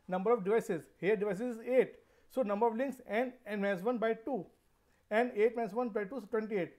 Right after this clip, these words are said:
And number of ports per device, number of ports per device. Not I am asking the number of ports for whole mesh topology. Number of ports per device, n minus one. Here device is eight, eight minus one, seven. Because eight,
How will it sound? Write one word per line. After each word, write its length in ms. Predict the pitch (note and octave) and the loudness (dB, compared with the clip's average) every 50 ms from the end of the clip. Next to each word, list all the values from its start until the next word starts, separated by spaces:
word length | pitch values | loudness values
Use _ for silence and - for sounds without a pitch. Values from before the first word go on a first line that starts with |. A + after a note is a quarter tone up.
| _ _ _ _ _ _ _ _ _ _ - | _ _ _ _ _ _ _ _ _ _ 2
And 240 | A#3 B3 B3+ A#3 | 4 4 6 4
number 200 | G#3+ G3+ G#3 A#3+ | 2 4 4 4
of 120 | A#3 A#3 - | 4 4 2
ports 220 | C4+ C#4+ C4+ - | 2 2 2 4
per 160 | - B3+ B3 | 4 4 4
device, 420 | - B3 B3+ C4 B3+ A3 F#3+ - - F#3 | 6 6 4 6 6 6 4 2 -4 -4
number 300 | E3+ F3+ F#3+ G3+ A#3 A#3+ | -2 0 2 4 4 4
of 100 | A3 - | 4 4
ports 240 | B3+ C4+ C#4+ - - | 4 2 2 2 2
per 160 | - B3 B3 | 4 4 4
device. 400 | G3+ A#3 G#3+ G#3 F3 D#3+ - - - _ _ _ _ _ _ - - | 4 4 4 4 4 4 2 -4 -14 _ _ _ _ _ _ -14 -6
Not 240 | E3+ F3 G3+ A3+ A3+ | 0 0 2 4 4
I 100 | A#3 B3 | 2 2
am 100 | B3+ B3 | 4 2
asking 400 | A3+ A#3+ - C#4+ C4 G#3+ F3 - - _ _ _ _ | 2 0 0 -2 -2 -2 -4 -6 -10 _ _ _ _
the 200 | E3+ G3 G#3+ - - - - - - _ _ _ | 2 2 2 2 -2 -8 -14 -18 -20 _ _ _
number 160 | F#3+ G3 A3+ | 0 0 0
of 80 | A3 A3+ | 2 6
ports 220 | A#3+ B3+ B3 B3 - | 6 6 6 8 6
for 320 | A#3+ A#3+ B3 A#3 - F3+ - | 8 8 8 8 6 2 4
whole 320 | - A#3 C4 C#4 C#4 A#3 F3 - - _ _ _ _ | 6 8 10 10 8 6 2 -4 -12 _ _ _ _
mesh 180 | G3 A#3+ F3+ | 0 0 2
topology. 500 | - A#3 G#3 A#3 A3+ A3 G#3 G#3 F3 D3+ - - _ - - _ _ | 2 2 4 4 2 2 2 -2 -4 -6 -8 -12 _ -20 -20 _ _
Number 220 | E3+ F3+ G3+ A#3+ A#3+ | -4 4 6 6 6
of 100 | A#3+ A#3 | 6 8
ports 240 | A#3+ C4 B3+ - - - | 8 8 8 8 4 8
per 140 | C4 C4+ B3 | 8 8 8
device, 400 | A#3 A#3+ A#3 A#3 G3+ E3+ - - - | 8 4 4 4 4 2 0 -4 -4
n 140 | G#3+ G#3+ | -4 -2
minus 240 | A3 A#3 A3+ F#3+ - | 0 0 -2 0 0
one. 220 | A#3 G#3+ F3+ D#3 D3 - _ _ _ | 0 0 0 -2 -6 -12 _ _ _
Here 160 | F3+ G#3 A#3 G3+ | 0 0 0 0
device 240 | F3+ G#3 G#3 G#3 | 0 -2 -4 -4
is 100 | A#3 G#3+ A3 A#3 | -6 -8 -2 2
eight, 180 | A#3+ A3 G3+ G#3 | 2 2 4 2
eight 140 | G3+ F#3+ | -2 -4
minus 160 | A3 A3 G3 F#3+ | -4 -6 -4 -4
one, 160 | A3 G#3+ G3+ | -4 -4 -2
seven. 320 | - A3+ A3 G3+ F3 D#3 - - _ _ _ _ _ _ - | -2 -2 -2 -2 -4 -6 -8 -14 _ _ _ _ _ _ -8
Because 360 | G3 G3 G#3+ B3 C4+ B3+ B3+ - - - - - - - _ _ _ _ _ _ _ - - _ _ _ _ - | -8 2 4 6 6 6 2 -2 -12 -20 -20 -20 -20 -20 _ _ _ _ _ _ _ -20 -20 _ _ _ _ 4
eight, 240 | A3 A#3+ C4+ C#4+ | 8 10 10 10